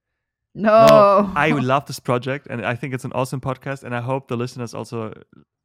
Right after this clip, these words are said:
Speaker 2: I, I hope you guys get an, uh, value out of this, and that you,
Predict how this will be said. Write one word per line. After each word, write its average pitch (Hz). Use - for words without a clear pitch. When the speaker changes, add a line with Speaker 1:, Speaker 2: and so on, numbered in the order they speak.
Speaker 2:
I, 123
I -
hope 139
you 120
guys 120
get 113
an, 107
uh, -
value 143
out 113
of 107
this, 120
and 117
that 113
you, 110